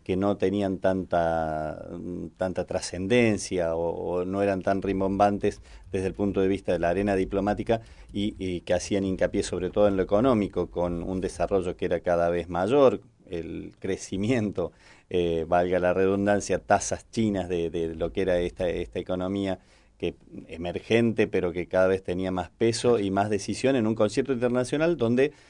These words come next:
además, por ejemplo, desde que llegó al poder en el veinte de enero del dos mil diecisiete Donald Trump,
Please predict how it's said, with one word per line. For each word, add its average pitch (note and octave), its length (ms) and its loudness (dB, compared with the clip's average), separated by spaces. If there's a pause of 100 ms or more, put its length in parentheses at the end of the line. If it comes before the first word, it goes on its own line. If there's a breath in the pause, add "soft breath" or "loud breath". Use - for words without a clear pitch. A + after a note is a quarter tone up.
(200 soft breath)
además, G2+ 500 6
por G2+ 200 4
ejemplo, F#2+ 440 2
desde F2+ 240 0
que G2 120 2
llegó G2+ 540 6
al F#2 160 6
poder F#2+ 400 4
en E2 340 -2
el D#2 80 -10
veinte F#2 360 0
de F2+ 100 2
enero G2 360 2
del E2+ 260 0
dos E2+ 100 -6
mil F#2 160 -4
diecisiete F2+ 480 -6
Donald F#2+ 300 -2
Trump, A2 300 0